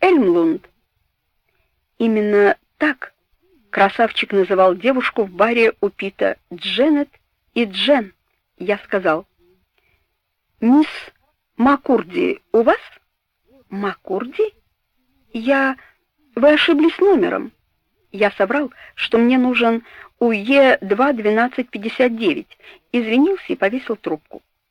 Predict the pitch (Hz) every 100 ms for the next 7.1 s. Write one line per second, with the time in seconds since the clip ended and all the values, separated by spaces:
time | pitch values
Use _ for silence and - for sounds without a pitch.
0 | _ 202 202 196 214 - 262 - - -
1 | 175 170 170 160 208 262 311 - - -
2 | - - - 208 247 285 196 190 170 180
3 | 196 208 - - 165 160 - _ _ _
4 | 190 185 285 - - 170 120 - - -
5 | - 208 196 196 202 202 185 180 185 -
6 | 247 233 190 185 202 196 202 277 254 -